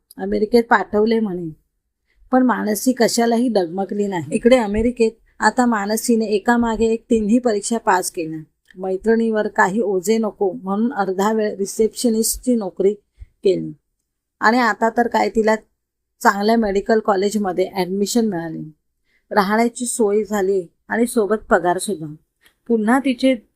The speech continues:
पुढचं शिक्षण सुरू झाले आणि ती तेथील सगळ्यांशी लाडकी झाली. अशातच तिची ओळख जॉनशी झाली. अमेरिकन होता तो, पण तो तिला सतत मार्गदर्शन करायचा,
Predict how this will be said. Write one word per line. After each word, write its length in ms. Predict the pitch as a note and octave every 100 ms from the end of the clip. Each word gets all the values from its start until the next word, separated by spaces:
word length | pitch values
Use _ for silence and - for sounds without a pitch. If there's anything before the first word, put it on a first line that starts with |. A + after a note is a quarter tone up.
| _ _ _ _ _ -
पुढचं 340 | A#3+ F#3+ A#3+ A#3
शिक्षण 340 | A#3+ - A#3
सुरू 360 | A3+ G#3+ F#3 F#3+
झाले 280 | E3 D#3 D#3 _ _ _ -
आणि 220 | F#3+ G#3+
ती 160 | A#3 C4
तेथील 460 | B3+ F#3+ - B3
सगळ्यांशी 1080 | A3+ - G#3+ _ _ - A3 A#3+ B3+ B3+ B3
लाडकी 360 | G#3 F3 E3+ F3+
झाली. 260 | E3 D3 D3 _ _ _ - - - -
अशातच 540 | F#3+ A#3+ A#3 B3 -
तिची 240 | A#3+ -
ओळख 300 | B3+ F#3 G3+ G#3 -
जॉनशी 480 | F3+ F#3 G3 A#3
झाली. 320 | G3+ F3 D#3 D#3 _ _ _ -
अमेरिकन 540 | G3 G#3+ A#3 B3+ C4
होता 260 | A#3 G3 F#3
तो, 300 | F3+ D#3+ _ _ _ _ _ _ _ _ _ _ _ _ _ _ _ - -
पण 140 | A#3
तो 160 | B3 C4+
तिला 300 | C4 A#3 A#3
सतत 420 | A#3 A3+ - B3
मार्गदर्शन 760 | A#3 F3+ E3+ F#3+ G3+ F3 A3 G#3+
करायचा, 460 | G3+ D#3+ D3+ D3